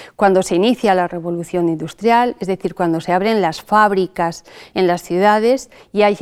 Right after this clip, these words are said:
ese excedente demográfico en las zonas rurales que empuja a la población a buscar trabajo en las, eh, ciudades y en los, eh, florecientes negocios y empresas fabriles, van a encontrar,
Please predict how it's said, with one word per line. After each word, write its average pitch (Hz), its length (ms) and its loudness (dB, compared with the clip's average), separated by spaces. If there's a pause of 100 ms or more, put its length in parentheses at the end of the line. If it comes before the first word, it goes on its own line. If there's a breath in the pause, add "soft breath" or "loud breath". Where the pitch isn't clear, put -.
(140)
ese 220 220 -2
excedente 226 680 0
demográfico 196 800 0
en 180 60 0
las 170 160 -2
zonas 190 340 -2
rurales 185 480 0 (300 loud breath)
que 196 100 -2
empuja 185 720 0
a 175 40 2
la 170 160 2
población 175 520 -2
a 180 60 0
buscar 185 520 -2
trabajo 180 640 -4 (260 loud breath)
en 196 200 2
las, 185 340 0
eh, 185 580 -2
ciudades 196 760 0
y 202 140 -2
en 190 140 2
los, 180 260 -2 (240 soft breath)
eh, 190 220 0
florecientes 196 1040 0 (220 loud breath)
negocios 190 680 0
y 190 60 0
empresas 185 680 -2 (100)
fabriles, 208 800 0 (320 loud breath)
van 208 340 2
a 226 60 2
encontrar, 196 680 0